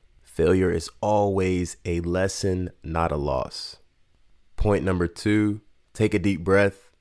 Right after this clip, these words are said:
and let it go. And last but not least, point number three, don't be afraid to lean on someone. This has been another episode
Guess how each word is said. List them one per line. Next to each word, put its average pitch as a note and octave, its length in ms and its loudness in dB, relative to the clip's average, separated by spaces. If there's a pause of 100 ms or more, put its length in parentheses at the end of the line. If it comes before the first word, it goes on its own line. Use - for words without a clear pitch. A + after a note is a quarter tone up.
(140)
and E2 180 -6
let F2 160 2
it D#2 160 -4
go. D#2 320 -2 (960)
And F2 120 -2
last F#2 280 0
but F2 100 -2
not D#2+ 200 -2
least, E2+ 340 -4
point F2+ 260 0
number E2 220 -2
three, D#2+ 480 -2 (480)
don't F2+ 240 -4
be F#2+ 140 -2
afraid E2+ 480 0
to E2+ 160 -4
lean F2 440 -2
on E2 220 -4
someone. D2+ 560 -8 (1120)
This B2+ 200 0
has B2+ 120 6
been A2+ 160 2
another G#2 520 2
episode F#2 720 0